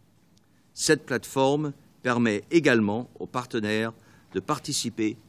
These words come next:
à des exercices de l'otan. Cette séance sera suivie d'une réunion avec nos partenaires de la mission Resolute Support. Le haut représentant civil, l'ambassadeur Ismail Aramas,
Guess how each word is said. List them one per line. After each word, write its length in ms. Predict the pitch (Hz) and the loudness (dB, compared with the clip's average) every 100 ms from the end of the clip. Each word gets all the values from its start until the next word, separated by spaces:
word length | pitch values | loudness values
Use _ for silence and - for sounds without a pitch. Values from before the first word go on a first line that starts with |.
| _ | _
à 60 | 90 | -10
des 280 | 87 90 131 | -8 -4 -2
exercices 600 | 139 127 - 131 - - - | -2 -2 -2 -4 -6 -10 -10
de 80 | 87 | -4
l'otan. 340 | 107 131 76 - _ _ _ _ _ _ _ _ _ _ _ _ | -4 -2 -8 -10 _ _ _ _ _ _ _ _ _ _ _ _
Cette 300 | - 190 190 | 0 2 4
séance 640 | - 196 175 156 131 - | 4 4 4 2 -2 -6
sera 380 | - - 120 117 | -10 -8 -4 -4
suivie 460 | 113 - 131 127 135 - _ _ _ _ | -2 0 2 2 0 -6 _ _ _ _
d'une 180 | 101 104 | -4 -2
réunion 500 | 98 160 175 170 160 | 8 10 10 8 4
avec 160 | 127 117 | 2 0
nos 80 | |
partenaires 680 | 117 127 - 127 123 131 135 - - - - | -2 -6 -4 -2 0 0 -4 -8 -20 -20 -4
de 60 | 104 | 0
la 100 | 101 | 2
mission 480 | 113 - 139 127 - | 2 2 0 0 -2
Resolute 720 | 98 123 123 120 131 - - | 0 2 4 4 2 -2 -14
Support. 640 | - - 156 107 64 - - _ _ _ _ _ _ _ - | -8 -4 -4 -4 -8 -12 -20 _ _ _ _ _ _ _ -4
Le 160 | 92 | 0
haut 240 | - 208 175 | 8 12 12
représentant 540 | 165 147 147 139 135 | 10 2 -2 0 -2
civil, 520 | - 120 127 160 196 185 - - - - - - - - | -2 0 4 4 2 -4 -14 -20 -20 -20 -20 -20 -20 -2
l'ambassadeur 680 | 117 139 127 135 131 120 110 | 0 2 0 0 0 0 -2
Ismail 460 | 117 120 117 117 - | -2 0 2 2 0
Aramas, 680 | 104 113 127 - - - | -2 0 0 0 -4 -8